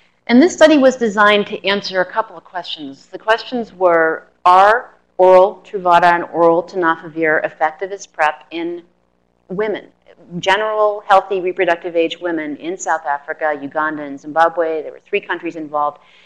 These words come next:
And was that gonna be comparable to the protective effect that you would see with tenofovir gel, which is a microbicide that had also been studied in the Caprisa oh oh four study, which I'm gonna talk about in a moment. So what we did was to randomize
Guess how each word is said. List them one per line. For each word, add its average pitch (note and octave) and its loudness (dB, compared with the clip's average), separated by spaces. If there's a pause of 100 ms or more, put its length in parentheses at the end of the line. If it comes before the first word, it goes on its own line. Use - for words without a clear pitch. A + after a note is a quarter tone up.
(200)
And B3+ 0 (180)
was G3+ 0
that G#3 0
gonna G#3 -8
be F#3 -14
comparable A#3 -4
to F3 -20
the F3 -6
protective F#3+ -6
effect F3+ -6
that - -12
you F3 -10
would E3+ -10
see D#3 -10 (220)
with E3+ -2 (320)
tenofovir D#3+ -6
gel, D3+ 0 (220)
which E3+ -6
is D#3+ -4 (120)
a D#3 -4
microbicide F#3 0 (260)
that E3 0
had D#3 -2
also F#3 2
been D#3 -10
studied D3+ -8
in D3 -14
the C#3+ -12
Caprisa - -14
oh A2+ -8
oh C#3 -14
four A3 -6
study, C#3 -16
which - -20
I'm D3 -20
gonna D3 -18
talk D3 -12
about C#3+ -10
in C#3 -18
a C3+ -18
moment. C#3 -16 (540)
So C#4 -4
what C#4 -2
we C#4 -4
did C4 2
was B3 -4
to B3 -8
randomize G#3 -4